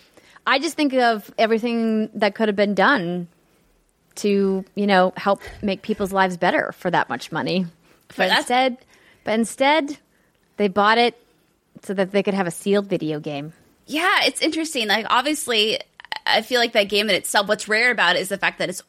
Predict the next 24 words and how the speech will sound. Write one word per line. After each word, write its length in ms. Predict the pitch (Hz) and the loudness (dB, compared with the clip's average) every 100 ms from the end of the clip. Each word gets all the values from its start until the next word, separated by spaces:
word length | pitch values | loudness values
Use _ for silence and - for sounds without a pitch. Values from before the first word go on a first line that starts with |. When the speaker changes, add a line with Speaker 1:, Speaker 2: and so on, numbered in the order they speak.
| - - | -16 -8
Speaker 2:
one 200 | 202 190 | -2 0
of 100 | 180 | 0
the 60 | |
first 340 | 170 190 180 - | -2 -4 -4 -2
prints 300 | 190 160 175 | -2 -2 -4
of 140 | 165 | -2
it 80 | 170 | 0
or 120 | 175 | 2
whatnot, 420 | 180 185 170 156 | 2 2 2 2
but 180 | 214 - - - - _ _ _ _ _ _ | 2 0 -2 -20 -20 _ _ _ _ _ _
it's 180 | 277 - | -6 -4
Mario 360 | 214 262 392 202 | 0 2 2 2
Brothers, 540 | 151 104 113 208 - - | 0 0 -2 -4 -6 -2
right? 200 | 220 254 | 2 2
It's 140 | 262 | 4
not 100 | 285 | 2
like 160 | 320 302 | 2 0
it's 120 | 240 | -2
some 140 | 262 247 | -2 0
hard 220 | 226 240 | 0 0
to 60 | |
come 260 | 233 240 208 | -2 -4 0
by 200 | 214 190 | 2 0
game. 520 | 170 220 208 160 190 | -2 -2 -2 -2 -6